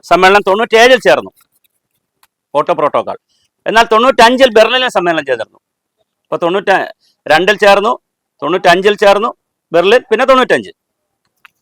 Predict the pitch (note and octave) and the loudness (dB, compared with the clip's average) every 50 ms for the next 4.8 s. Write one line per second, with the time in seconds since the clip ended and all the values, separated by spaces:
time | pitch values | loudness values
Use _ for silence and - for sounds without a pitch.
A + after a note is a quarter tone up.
0 | _ _ _ _ _ _ _ _ - - A3+ A#3+ A3 G3+ A3 C4 C#4+ - C#4+ B3+ | _ _ _ _ _ _ _ _ -8 -6 -4 -2 -2 -2 0 -2 0 2 2 0
1 | B3 B3+ C#4 C4+ B3 A3 G3+ G3+ A3+ A#3 - _ _ _ - - F3+ F3+ - - | 2 0 0 2 4 4 4 2 0 -4 -8 _ _ _ -10 -8 -8 -8 -4 -2
2 | F#3 G3+ A3 - F3+ - G3+ G#3 A#3+ A#3 B3 B3+ C4 - B3+ B3 - - G#3+ G3+ | -2 -2 -2 -4 -4 -2 0 0 0 0 -2 -2 0 0 0 0 0 2 0 0
3 | G3 - F#3 D#3+ - E3+ F3 F#3 F#3+ G3 G3 A#3 B3 - _ _ - D#3+ E3 F#3 | 0 0 -4 -6 -4 -2 0 0 0 2 2 0 0 -2 _ _ -6 -4 -4 -4
4 | G3 E3 F3 G#3 - C4 - B3 A#3 A3+ A3 - G#3+ G3+ F#3+ | -4 -4 -4 -4 -4 -4 -2 -2 -2 -2 -4 -6 -6 -4 -2